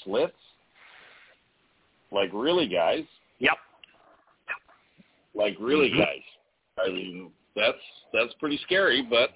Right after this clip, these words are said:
Speaker 1: obviously I think Dane Evans probably demanded a trade out of Hamilton. So, you know,
Speaker 2: Yeah.
Speaker 1: that's all I can say. But it's a good move on, on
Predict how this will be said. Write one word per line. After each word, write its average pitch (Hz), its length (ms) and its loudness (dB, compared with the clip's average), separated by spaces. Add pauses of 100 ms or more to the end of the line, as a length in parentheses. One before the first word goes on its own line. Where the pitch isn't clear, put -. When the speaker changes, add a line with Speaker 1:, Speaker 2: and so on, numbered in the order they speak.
(1080)
Speaker 1:
obviously 156 640 0
I 135 120 2
think 135 280 -10
Dane 127 220 -4
Evans 131 380 -4
probably 120 260 2
demanded 107 580 -6
a 104 80 -6
trade 107 320 -8
out 101 140 -2
of 98 100 -6
Hamilton. 98 460 -10 (340)
So, 92 160 -2 (2000)
you 98 100 -8
know, 92 200 -6
Speaker 2:
Yeah. 254 200 2 (280)
Speaker 1:
that's - 160 -14
all 104 140 -2
I 104 40 -4
can 101 200 -6
say. 101 180 -4
But 113 180 -4 (1400)
it's 123 260 -4
a 120 80 2
good 139 260 0
move 156 220 0
on, 117 340 0 (100)
on 113 400 2